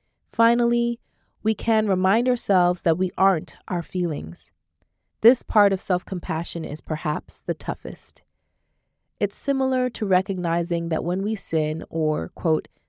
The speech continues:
"miss the mark," end quote, we aren't sin itself. In other words,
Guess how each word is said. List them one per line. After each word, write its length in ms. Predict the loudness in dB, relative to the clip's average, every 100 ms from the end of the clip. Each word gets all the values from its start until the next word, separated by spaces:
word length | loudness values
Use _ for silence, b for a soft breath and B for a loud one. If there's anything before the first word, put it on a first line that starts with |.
| _
"miss 260 | -4 -4 -4
the 120 | -4
mark," 540 | -2 -2 -4 -8 -16 _
end 160 | -8 -8
quote, 380 | -6 -6 -6 -10 _ _ _ -4
we 140 | -2
aren't 320 | 0 -2 -2
sin 360 | -8 -12 -6 -4
itself. 640 | -6 -6 -4 -4 -6 _ _ _ _ _ _ _ _ _ _ _ _
In 140 | -2 2
other 220 | 4 4
words, 520 | 2 -2 -2 -4 -14